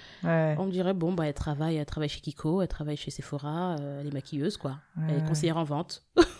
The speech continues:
Speaker 1: Ah ouais, ouais, ouais, c'est vrai qu'il y a, c'est vrai qu'on peut aussi confondre. Et, euh, ça me fait penser à Benoît que j'avais interrogé, qui est, euh, qui est et mannequin et comédien. Et c'est vrai qu'il me disait, ça me fait penser à ce que tu me dis, mais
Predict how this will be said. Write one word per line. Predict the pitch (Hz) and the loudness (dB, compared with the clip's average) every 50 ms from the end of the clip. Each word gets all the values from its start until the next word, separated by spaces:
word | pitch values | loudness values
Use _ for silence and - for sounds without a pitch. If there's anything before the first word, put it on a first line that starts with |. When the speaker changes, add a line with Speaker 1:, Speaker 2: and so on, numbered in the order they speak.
| - - | -6 0
Speaker 1:
Ah | 175 180 185 | 4 8 12
ouais, | - 381 | 12 12
ouais, | - 392 - - | 12 12 12 10
ouais, | - - | 10 10
c'est | - - 330 | 10 10 8
vrai | - - 339 | 8 8 6
qu'il | - 262 - | 6 4 2
y | |
a, | - | 2
c'est | - - - 170 | 0 0 0 0
vrai | 175 | 0
qu'on | 170 - 160 | 0 -2 -4
peut | 147 - 160 156 | -4 -4 -6 -4
aussi | 147 - - - | -4 -4 -6 -4
confondre. | - 170 160 - - 175 165 147 135 - - - - - - - - - - - - | -6 -6 -6 -4 -2 -2 -2 -2 -4 -8 -14 -18 -18 -16 -16 -18 -20 -20 -20 -6 -2
Et, | 170 165 160 | 2 2 2
euh, | 156 151 | 2 2
ça | 151 - 160 | 0 0 0
me | 151 | -2
fait | 143 - 165 151 | 0 -2 -2 -2
penser | - 151 151 - - 175 | 0 -2 -2 0 0 0
à | 160 151 151 | 0 0 0
Benoît | 147 147 165 160 160 165 170 | 2 2 4 4 4 4 2
que | 160 | 2
j'avais | - 151 139 | 0 0 0
interrogé, | 135 135 139 - 156 151 160 151 156 165 | 0 -2 -2 -2 -2 0 0 0 0 -2
qui | 160 - - 151 143 | -2 -2 -4 -2 -2
est, | 135 | -2
euh, | 135 135 135 139 143 - _ _ _ _ _ _ _ _ _ _ _ _ _ _ | -2 -2 -2 -4 -6 -10 _ _ _ _ _ _ _ _ _ _ _ _ _ _
qui | - - | -4 -4
est | - - | 2 4
et | 175 170 | 4 6
mannequin | 175 175 170 165 165 - 170 170 - - | 6 6 4 4 2 2 0 0 0 0
et | - 160 | -2 0
comédien. | - - 165 160 160 151 147 170 190 190 | 2 2 2 4 2 2 4 4 4 4
Et | 175 | 4
c'est | - | 2
vrai | - 165 165 | 0 -2 -2
qu'il | - - 165 | 0 -2 0
me | 156 151 | 0 0
disait, | 143 151 147 165 175 | 0 0 0 0 0
ça | - 165 | 2 0
me | 147 | -2
fait | 139 - 151 | -2 -2 -2
penser | 143 143 - 156 | -4 -2 -2 -4
à | 147 | -4
ce | |
que | - - | -4 -4
tu | 156 - 160 | -4 -2 0
me | 165 | 0
dis, | 170 175 185 | 2 4 4
mais | 170 147 139 | 4 2 0